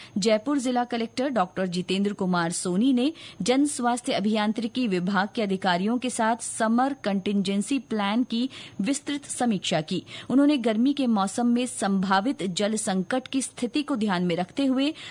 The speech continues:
आवश्यक कार्य योजना तैयार करने के निर्देश दिए। जिला कलेक्टर ने कहा कि आम लोगों को पीने के पानी को लेकर किसी तरह की समस्या नहीं हो,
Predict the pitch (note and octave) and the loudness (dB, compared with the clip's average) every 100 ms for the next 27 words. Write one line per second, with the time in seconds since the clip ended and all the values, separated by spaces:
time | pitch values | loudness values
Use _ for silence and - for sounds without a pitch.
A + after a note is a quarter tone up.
0 | - - A3+ C4+ C4+ D#4 - A3+ G#3 A3+ | -2 2 2 2 -2 -4 0 0 2 0
1 | G#3+ G3+ G#3+ A3 A3 G3 E3+ F3+ - F#3 | 0 0 0 0 0 0 2 0 0 0
2 | F#3+ F#3 F3+ E3+ E3 G#3+ - A#3 C4+ - | 0 0 0 0 0 -2 0 0 -2 -4
3 | - - - G#3+ C4+ C4+ B3+ C4 C#4+ C#4 | -14 -12 -2 0 0 0 -2 -2 0 2
4 | C#4 B3+ B3 B3+ C#4 A#3 A3 A3 G#3+ A3 | 2 0 0 0 0 0 2 2 0 -2
5 | A#3 B3 A#3+ A3 A#3 C#4+ C#4+ C4+ A#3+ G3+ | -2 -2 -2 -2 2 2 0 -2 0 2
6 | G3+ G#3+ A3 F#3+ A3 A#3+ E3+ - - - | 2 0 -2 -2 0 0 -2 -4 -16 -4
7 | C4 D4+ D4+ B3 B3 B3 B3 A3 G3 - | -2 0 -2 0 0 -2 -2 -2 -2 -2
8 | E3+ D#3+ F3+ C4+ C#4 D4 | -2 0 2 4 4 2